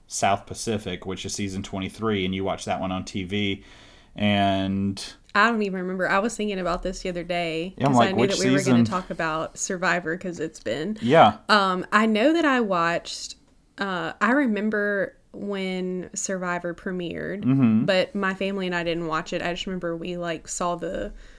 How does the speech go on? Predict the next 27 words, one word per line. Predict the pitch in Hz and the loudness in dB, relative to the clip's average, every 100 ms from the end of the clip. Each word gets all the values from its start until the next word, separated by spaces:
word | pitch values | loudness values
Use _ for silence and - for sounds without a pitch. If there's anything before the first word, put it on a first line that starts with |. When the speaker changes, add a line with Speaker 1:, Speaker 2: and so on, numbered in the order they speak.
| - - - - | -20 -20 -10 -4
Speaker 2:
the | 190 | 0
advertisements | 180 180 175 185 165 175 - | 0 -2 -4 -4 -4 -6 -8
for | - 175 | -4 -2
it, | 160 160 190 | -2 -4 -2
but | 202 202 170 - - | 0 2 2 0 -4
we | 196 196 | -4 -4
did | 175 - 214 202 | -4 -2 0 0
watch | 190 175 165 - - | -2 -2 -2 -4 -8
Pearl | - 180 175 | -4 -2 0
Islands. | 175 160 180 180 | -2 -4 2 4
Speaker 1:
I | - | 10
thought | 175 165 | 12 10
so. | 135 117 | 6 4
I | 139 | 6
mean, | 143 | 6
everybody | 135 156 135 123 | 6 6 8 8
in | 110 | 8
Mississippi | 107 104 135 110 104 | 6 6 4 2 0
Speaker 2:
<laughs> | 90 | 0
Speaker 1:
watched | 90 - | 0 -2
it | |
because | 104 110 104 | -4 -4 -2
there | 110 104 | -2 -2
was | 98 | -2
a | 104 | -2
representative. | 98 98 98 104 117 95 92 - | -2 -4 -4 -2 0 0 -4 -6
Speaker 2:
Right. | 208 190 160 - | -2 0 0 -2